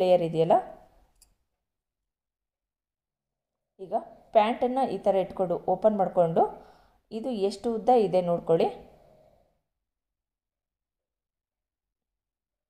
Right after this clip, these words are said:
ಇಲ್ಲಿದ್ದ ಈ ನೆರಿಗೆಯ ತನಕ ಅಲ್ಲಿ ಸ್ಟಿಚ್ ಮಾಡಿರ್ತಾರಲ್ಲ, ಅಲ್ಲೇ ತನಕ ಎಷ್ಟಿದೆ ನೋಡ್ಕೊಳ್ಳಿ. ರೆಡಿ,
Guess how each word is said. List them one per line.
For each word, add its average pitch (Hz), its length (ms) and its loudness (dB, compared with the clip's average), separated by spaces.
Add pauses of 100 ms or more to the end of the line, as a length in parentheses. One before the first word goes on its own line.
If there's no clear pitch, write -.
(600)
ಇಲ್ಲಿದ್ದ 202 320 -8 (960)
ಈ 233 80 -4 (140)
ನೆರಿಗೆಯ 220 360 2 (100)
ತನಕ 202 240 0 (380)
ಅಲ್ಲಿ 208 240 0
ಸ್ಟಿಚ್ 220 280 -8
ಮಾಡಿರ್ತಾರಲ್ಲ, 220 520 -2 (480)
ಅಲ್ಲೇ 220 280 0
ತನಕ 175 220 -2 (460)
ಎಷ್ಟಿದೆ 196 460 -2
ನೋಡ್ಕೊಳ್ಳಿ. 165 360 0 (120)
ರೆಡಿ, 180 200 2